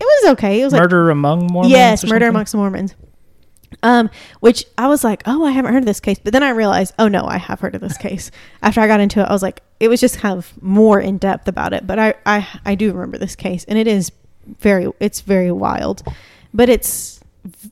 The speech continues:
Speaker 1: pretty fascinating, to be honest. Um, really sad. You know, of course, the whole, it's all tragic, of course. You know, it's a murder
Speaker 2: It has
Speaker 1: documentary.
Speaker 2: murder in the name of the show, so.
Speaker 1: You kinda know what to expect.
Speaker 2: Yeah.
Speaker 1: Um, but it is really sad,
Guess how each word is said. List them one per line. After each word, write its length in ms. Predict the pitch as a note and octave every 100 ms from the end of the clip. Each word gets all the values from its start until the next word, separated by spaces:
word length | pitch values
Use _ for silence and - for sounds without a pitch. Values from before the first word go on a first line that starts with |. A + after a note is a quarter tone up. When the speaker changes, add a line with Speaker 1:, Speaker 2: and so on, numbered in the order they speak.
| _
Speaker 1:
pretty 360 | - - D4 G4
fascinating, 840 | - - G3+ G#3 F#3 G3+ - F#3+ F#3
to 100 | -
be 120 | F3+
honest. 560 | F#3 F#3+ F#3+ F#3 - - -
Um, 480 | G3 F#3 F3+ F3+ E3 _ _ _ _ _ _ _
really 240 | B3 F#4
sad. 220 | C#4 F#3 F#3+
You 140 | A#3
know, 160 | G3+ F#3+
of 80 | G3+
course, 400 | - G#3 - - _ D2
the 120 | - F3
whole, 200 | G3+ G#3+ _ _ - _ _ -
it's 140 | F#3+
all 140 | G#3 A3
tragic, 580 | F#3 F#3 F#3+ G3 - -
of 100 | F#3+
course. 460 | - F3 F3+ - - -
You 160 | G3
know, 200 | F3+ E3+
it's 120 | F3+ F#3+
a 20 |
murder 140 | F3+
Speaker 2:
It 60 | D3+
has 220 | F3+ F#3
Speaker 1:
documentary. 200 | D#3 E3 F#3
Speaker 2:
murder 60 | F#3+
in 120 | F3
the 80 | F3+
name 240 | E3 F3 E3
of 100 | D3+
the 80 | C#3+
show, 400 | E3 D3 C3+ C3
so. 360 | - A#2+ A#2+ -
Speaker 1:
You 80 | G#3+
kinda 240 | A#3+ A3+
know 120 | G#3+
what 100 | G3+
to 80 | A3
expect. 560 | A#3 - G#3 G#3+ - - -
Speaker 2:
Yeah. 300 | D#3+ A#2+ G#2+ - _ _ _ _ -
Speaker 1:
Um, 360 | G#3 G3+ G#3 - - - - - _ _ _ _ _ - -
but 180 | A#3
it 80 | C4+
is 160 | C4 A3
really 220 | G3 F#3+
sad, 420 | - E3+ F3 F3